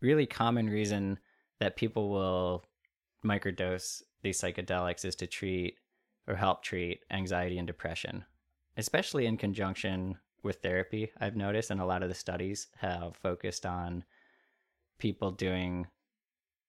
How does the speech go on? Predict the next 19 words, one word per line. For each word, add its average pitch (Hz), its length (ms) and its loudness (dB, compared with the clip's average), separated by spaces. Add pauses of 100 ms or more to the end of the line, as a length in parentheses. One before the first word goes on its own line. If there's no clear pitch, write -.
(320)
doing 110 220 6
some 98 160 -2
kind 95 160 -2
of 92 80 0
microdosing 90 600 -2
regimen 90 380 -2
in 85 100 -4
conjunction 87 600 -6
with 82 160 -8
a, 87 200 -6 (420)
a 92 80 -4
therapy, 87 760 -4
therapeutic 90 460 -2
environment 87 540 -8
or, 95 200 -8
or 92 60 -6
during 85 240 -6
counseling 87 420 -10
sessions. - 560 -8